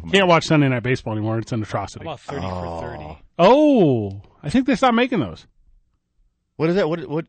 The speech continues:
Speaker 2: Thirty for thirties?
Speaker 1: Oh,
Speaker 3: They're
Speaker 1: those
Speaker 3: good
Speaker 1: are great.
Speaker 3: to watch, even the cla-, the older ones.
Speaker 2: Well, I mean, I've already seen 'em.
Speaker 1: Good stuff.
Speaker 2: I'm not gonna watch 'em twice.
Speaker 1: Broke. That was too good.
Speaker 2: Is that the Mike Tyson one?
Speaker 1: Broke knuckles?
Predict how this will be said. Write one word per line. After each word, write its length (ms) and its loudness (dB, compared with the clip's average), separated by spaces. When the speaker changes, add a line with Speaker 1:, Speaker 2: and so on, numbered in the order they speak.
Speaker 2:
Thirty 260 4
for 120 0
thirties? 440 -2
Speaker 1:
Oh, 160 2
Speaker 3:
They're 80 0
Speaker 1:
those 100 0
Speaker 3:
good 180 -4
Speaker 1:
are 40 -4
great. 140 -4
Speaker 3:
to 40 -4
watch, 300 -10
even 200 -12
the 60 -16
cla-, 360 -16
the 200 -18
older 280 -18
ones. 460 -20
Speaker 2:
Well, 380 4
I 60 2
mean, 180 4
I've 120 2
already 180 0
seen 220 -6
'em. 80 -12
Speaker 1:
Good 200 -4
stuff. 340 -8
Speaker 2:
I'm 100 -20
not 140 2
gonna 120 0
watch 220 0
'em 80 -8
twice. 440 -6
Speaker 1:
Broke. 640 -2
That 140 -6
was 140 -8
too 220 -6
good. 220 -6
Speaker 2:
Is 1400 -20
that 140 -2
the 60 -2
Mike 180 2
Tyson 340 0
one? 140 2
Speaker 1:
Broke 320 -8
knuckles? 540 -8